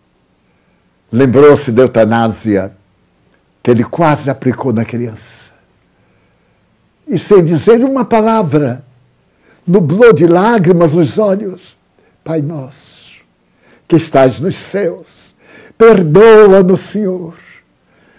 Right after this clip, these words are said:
os nossos erros, assim como, doutor,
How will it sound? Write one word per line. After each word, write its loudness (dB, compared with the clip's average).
os 2
nossos 0
erros, 2
assim -6
como, -10
doutor, -10